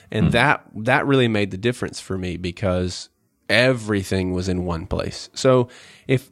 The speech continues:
Speaker 1: and what that does for me now is very freeing in the sense that if I'm trying to remember where something is, I don't have to remember which file, you know, gosh, was that in the filing cabinet at the office? Was that, you know, did I leave that here? Was that on my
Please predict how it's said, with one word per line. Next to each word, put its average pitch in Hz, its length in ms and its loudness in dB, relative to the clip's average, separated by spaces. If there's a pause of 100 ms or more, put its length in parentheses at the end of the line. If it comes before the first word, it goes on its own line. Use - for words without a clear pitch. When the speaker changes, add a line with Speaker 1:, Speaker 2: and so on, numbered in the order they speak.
Speaker 1:
and 127 160 2
what 131 180 4
that 107 180 2
does 131 180 4
for 117 140 0
me 104 120 2
now 160 200 4
is 139 100 -2
very 202 160 2
freeing 147 420 4
in 101 60 2
the 104 60 0
sense 101 240 0
that 101 100 6
if 101 160 0
I'm 160 220 2
trying 120 280 4
to 110 100 -2
remember 104 420 2
where 95 160 0
something 95 420 -4
is, 139 440 0 (640)
I 123 100 2
don't 147 220 2
have 143 200 2
to 135 80 -2
remember 120 480 2
which 104 220 -2
file, 92 500 -2
you 113 80 0
know, 85 140 -4
gosh, 107 320 -6
was 104 200 -4
that 139 140 -4
in - 60 -10
the 104 80 -6
filing 135 400 2
cabinet 131 340 2
at - 140 -4
the - 180 -8
office? 170 540 2
Was 104 220 2
that, 110 340 4
you - 80 2
know, 98 160 2 (380)
did 123 120 -4
I 135 120 2
leave 131 320 -2
that 113 400 2
here? 135 480 2
Was 107 220 0
that 113 280 4
on 107 260 2
my 98 300 0